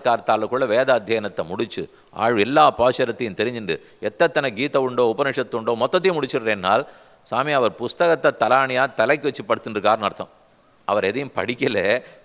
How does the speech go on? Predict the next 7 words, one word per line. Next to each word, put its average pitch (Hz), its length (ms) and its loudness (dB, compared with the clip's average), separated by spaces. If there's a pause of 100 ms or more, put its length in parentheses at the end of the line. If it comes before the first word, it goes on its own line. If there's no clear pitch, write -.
பெரிய 135 240 -2 (120)
புஸ்தகம் 117 380 -2
வாங்கினார், 98 500 0 (300)
தலகாணியா 143 600 2 (120)
தலையில 120 300 2
வச்சிருந்தார். 101 460 0 (360)
கேட்டா 160 360 2